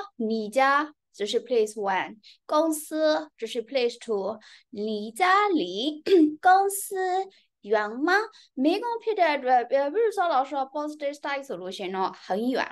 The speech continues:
所谓哈，美国人一直远啊，味道，一直这个大背景呢，就很太啊，我，呃，我的地方叫做，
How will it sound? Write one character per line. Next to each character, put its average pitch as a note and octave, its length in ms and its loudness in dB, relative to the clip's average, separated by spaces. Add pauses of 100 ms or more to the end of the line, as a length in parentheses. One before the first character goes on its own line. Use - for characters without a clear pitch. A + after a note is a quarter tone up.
所 D3+ 160 -10
谓 - 80 -2
哈， - 180 -6
美 B2 100 -6
国 F#3+ 140 -6
人 F3+ 100 -4
一 - 160 -2
直 G#3 100 -12
远 A3+ 240 2
啊， C4 120 2
味 G#3 260 4
道， A#3 200 2
一 C4+ 80 -2
直 D#4 100 -4
这 D#4+ 140 -4
个 D4 180 0
大 G#3 200 -4
背 A3+ 140 -2
景 A3+ 140 -10
呢， F#3+ 120 -8
就 G3 100 -4
很 G3 260 -10
太 A3 180 -4
啊， D3 240 -2
我， - 160 -2 (420)
呃， C4 200 8
我 D4 80 6
的 G#4+ 140 4
地 E4+ 100 4
方 G#3 180 2
叫 A3+ 180 4
做， A3+ 200 6